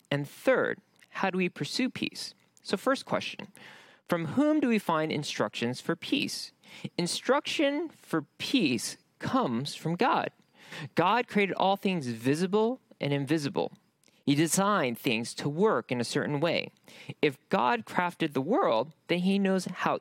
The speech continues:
each element of creation should work together to bring about peace. The blueprint for peace comes from the divine architect.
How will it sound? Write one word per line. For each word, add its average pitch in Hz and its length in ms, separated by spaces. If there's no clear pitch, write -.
each 277 360
element 208 480
of - 140
creation 202 520
should 135 260
work 156 360
together 220 600
to 127 60
bring 127 180
about 117 260
peace. - 460
The 170 120
blueprint 226 760
for - 220
peace - 720
comes 123 480
from 123 220
the 113 60
divine 120 560
architect. - 760